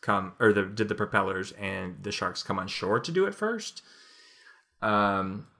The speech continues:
and then that's when they s-, the council starts getting real and says, like,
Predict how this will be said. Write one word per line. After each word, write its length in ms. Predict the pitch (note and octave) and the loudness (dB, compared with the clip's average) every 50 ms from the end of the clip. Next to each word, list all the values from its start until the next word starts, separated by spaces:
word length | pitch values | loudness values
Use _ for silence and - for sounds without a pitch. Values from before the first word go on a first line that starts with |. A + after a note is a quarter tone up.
| _ _ _ _ | _ _ _ _
and 260 | - A#2+ A2+ A2 G#2+ | -2 0 2 2 4
then 200 | A2 A2+ A2+ A2 | 4 4 4 4
that's 340 | G#2+ B2+ C#3 D#3 D#3 - - | 6 6 6 6 4 0 0
when 200 | F3 E3+ E3+ E3 | 0 2 4 4
they 80 | D#3+ D3+ | 4 4
s-, 280 | C3+ - - - - - | 2 0 -2 -6 -8 -6
the 140 | - A#2+ A#2 | -2 0 0
council 400 | - - B2+ A#2+ A#2+ A#2 - A2 | 4 6 6 6 6 4 0 -2
starts 300 | G#2 - A2 G#2+ G2+ - | 0 2 2 2 2 2
getting 380 | - G#2+ G2 F#2+ F#2+ F#2+ F#2+ F#2 | 2 2 2 2 0 -2 -4 0
real 340 | F#2+ F#2+ F#2+ F#2 F2+ E2+ D#2+ | 0 2 2 2 0 -2 -4
and 140 | E2 G2 G2+ | -6 -8 -4
says, 240 | - - F#2 - F#2+ | -2 -2 -2 -2 -2
like, 140 | F#2+ F2+ F2 | -4 -6 -6